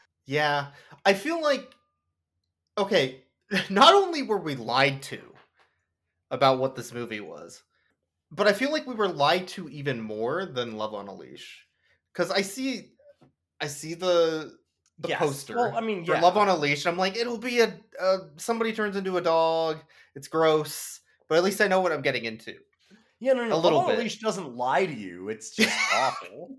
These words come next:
Speaker 1: This movie straight up lies
Speaker 2: Yes.
Speaker 1: about what it
Speaker 2: Y-,
Speaker 1: is.
Speaker 2: in multiple ways. So, the, it's
Speaker 1: Yeah.
Speaker 2: amazing. They have two different versions of the poster for this movie.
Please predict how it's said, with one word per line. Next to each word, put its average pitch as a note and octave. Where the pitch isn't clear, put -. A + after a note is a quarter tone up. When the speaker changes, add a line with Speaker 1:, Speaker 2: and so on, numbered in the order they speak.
Speaker 1:
This B3+
movie C#4
straight G#3+
up D3+
lies C#3
Speaker 2:
Yes. -
Speaker 1:
about F#3+
what F3
it G3
Speaker 2:
Y-, G#3+
Speaker 1:
is. -
Speaker 2:
in A3
multiple A#3+
ways. G3+
So, G3+
the, F#3+
it's A3
Speaker 1:
Yeah. F#3
Speaker 2:
amazing. G#3+
They F3
have F#3
two C4
different A#3
versions F#3+
of D#3
the D#3
poster D#3
for B2+
this G#2+
movie. G2+